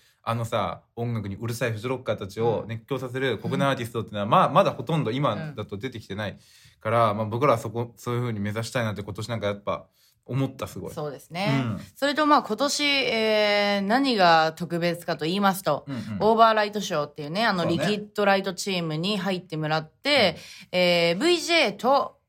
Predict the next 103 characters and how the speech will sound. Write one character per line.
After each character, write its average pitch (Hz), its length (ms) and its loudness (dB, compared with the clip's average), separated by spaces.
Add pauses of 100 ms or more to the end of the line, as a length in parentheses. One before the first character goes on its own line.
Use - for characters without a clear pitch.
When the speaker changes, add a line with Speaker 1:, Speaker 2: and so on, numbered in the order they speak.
Speaker 2:
リ 170 140 -6
キ 165 100 -10
ッ 175 100 -10
ド 190 80 -6
ラ 185 140 4
イ 170 100 0
ト 151 160 -4
を 139 60 -8
掛 127 200 -6
け 254 120 2
合 262 80 6
わ 269 120 6
せ 226 160 -4
た 254 440 4
演 180 240 0
出 170 280 -8
っ - 40 -8
て 160 120 -4
い 151 40 -2
う 143 60 -6
の 180 280 4
を、 208 40 0
Speaker 1:
う - 20 -2
ん - 20 -2
う - 40 -2
ん。 - 40 -4
う - 40 -6
ん。 - 20 0
Speaker 2:
え - 60 -2
ー、 - 20 -4
一 147 80 -6
緒 151 100 -10
に 147 80 -8
や 147 80 -2
り 156 100 -2
ま 147 140 -4
し - 80 -10
た。 - 220 -10 (100)
Speaker 1:
う 104 220 -8
ん。 - 20 -16
Speaker 2:
で、 226 360 4
え - 20 -2
っ 202 40 -4
と、 202 240 0
ラ 226 120 6
イ 294 60 -2
ト 339 100 0
シ 302 100 -2
ョ 180 180 2
ー - 20 -10
と 156 120 -6
い 147 40 -4
う 135 40 -8
か 143 100 -2
ね、 190 160 0
リ 196 140 -2
キ 202 100 -6
ッ 202 160 -10
ド 202 280 2
と 202 100 -4
は 175 100 4
何 170 360 -2
な 151 80 -2
の 147 100 -6
か 185 100 4
っ 202 140 -2
て 160 100 -10
い 151 60 -6
う 147 60 -10
と、 202 360 0 (140)
ま 285 200 4
あ、 - 20 -2
本 285 200 -2
当 294 60 -8
に 294 60 -4
簡 285 160 0
単 277 160 2
に 269 80 2
言 262 80 0
う 240 40 -8
と、 254 200 -2 (280)
例 240 100 2
え - 20 -2
ば 202 80 4
六 170 300 0
十 294 200 -2
年 294 220 0
代 147 500 -2
だ 156 100 -8
っ 156 40 -12
た 143 100 -8
り 139 80 -8
と 135 120 -16
か、 127 240 -10 (100)
Speaker 1:
う 120 60 -8
ん。 117 40 -4
Speaker 2:
え、 110 40 -2
サ 277 160 2
イ 320 80 0
ケ 320 100 -2
デ 285 80 -4
リ 294 120 -2
ッ - 40 -16